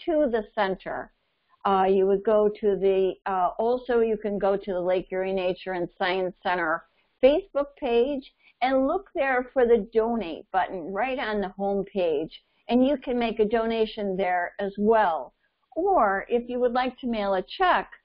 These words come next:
you can mail a check to the address at number three on the current slide. You would mail it to Lake Erie Nature and Science Center,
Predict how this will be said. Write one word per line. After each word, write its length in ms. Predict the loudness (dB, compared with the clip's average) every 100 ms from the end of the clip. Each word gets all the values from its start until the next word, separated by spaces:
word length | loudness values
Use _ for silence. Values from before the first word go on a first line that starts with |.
| _ _
you 120 | -4 -2
can 280 | -2 -2
mail 260 | -2 -2 0
a 100 | -2
check 380 | 0 0 0 -2
to 120 | 0
the 160 | 0 2
address 460 | 2 2 2 -2 -2 -8
at 160 | -8
number 400 | -6 -4 -4 -6 -6
three 380 | 0 2 2 0
on 280 | -4 -2 -2
the 120 | -4
current 440 | -8 -6 -4 -6 -10 _
slide. 480 | 2 2 2 -2 -6 _ _ _ _ _ _ _ -14
You 140 | -2 2
would 140 | 2
mail 260 | 0 0 -2
it 140 | -2
to 100 | -2
Lake 260 | 2 2 2
Erie 220 | 0 0
Nature 440 | 0 -2 -4 -6 -4
and 140 | -6 -2
Science 380 | -2 0 -4 -6
Center, 440 | -2 -2 -2 -6